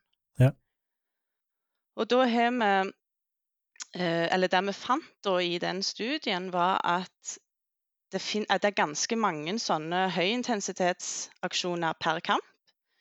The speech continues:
Speaker 2: og at det er forskjeller mellom spilleposisjoner på hvor mange sånne som skjer. Hvis vi ser på bakspillerposisjonen, så er de rundt, har de rundt fem sånne aksjoner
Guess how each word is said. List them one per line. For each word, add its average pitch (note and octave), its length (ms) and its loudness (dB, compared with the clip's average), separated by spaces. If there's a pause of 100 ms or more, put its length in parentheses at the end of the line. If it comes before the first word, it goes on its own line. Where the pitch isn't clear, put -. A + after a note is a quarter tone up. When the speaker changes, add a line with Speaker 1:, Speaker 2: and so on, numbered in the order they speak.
(800)
Speaker 2:
og G#3+ 260 6
at - 160 2
det - 120 2
er G3 140 4
forskjeller G#3 600 2
mellom F#3 480 2
spilleposisjoner F3+ 880 -2
på F#3 100 -14
hvor F3+ 200 -4
mange D#3 480 -2
sånne D#3+ 420 -2
som D#3+ 220 -6
skjer. D#3+ 340 2 (800)
Hvis G3+ 100 -4
vi A3 100 2
ser A3+ 220 4
på G3+ 360 4
bakspillerposisjonen, G3 1300 2
så - 160 -2
er F3 200 4
de F3 260 2
rundt, F3 220 -4
har F3+ 140 2
de F#3 200 2 (280)
rundt F#3 240 -6 (100)
fem G#3+ 440 0 (160)
sånne F3 300 0
aksjoner F#3 420 0